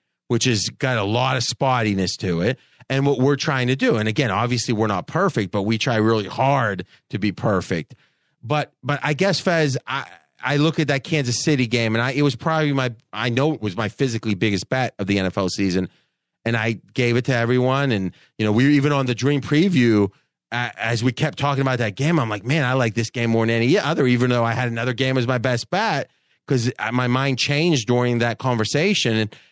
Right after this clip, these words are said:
and then on Fox, we, we, t-, I,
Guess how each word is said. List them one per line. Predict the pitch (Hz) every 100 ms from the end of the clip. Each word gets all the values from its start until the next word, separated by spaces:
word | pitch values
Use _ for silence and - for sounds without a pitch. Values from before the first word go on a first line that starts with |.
| -
and | 120
then | 123
on | 127 123 117 110 - _
Fox, | - 160 180 190 - - - - _ _ _
we, | 123 127 120 110
we, | 127 123
t-, | -
I, | 131 120 123